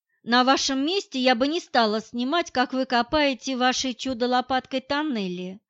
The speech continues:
проговорила я, стараясь, чтобы мои слова прозвучали не слишком язвительно. Но Карельских абсолютно не понял, над чем я смеюсь,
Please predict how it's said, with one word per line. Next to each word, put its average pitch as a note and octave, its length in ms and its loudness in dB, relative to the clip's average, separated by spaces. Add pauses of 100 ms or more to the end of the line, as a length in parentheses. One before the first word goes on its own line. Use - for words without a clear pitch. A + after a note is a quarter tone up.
(340)
проговорила G#3 640 -2
я, B3+ 240 0
стараясь, A3+ 500 -2
чтобы A3+ 320 -6
мои A3+ 280 -2
слова A#3 360 -2
прозвучали A#3+ 640 -4
не B3+ 200 -2
слишком G#3 460 -6
язвительно. F#3+ 960 -6 (800)
Но B3 180 2
Карельских B3+ 720 -2
абсолютно B3 580 -2
не A#3 180 -2
понял, D4 420 -2
над B3 260 -4
чем D4+ 300 -2
я B3 200 0
смеюсь, G3 680 -8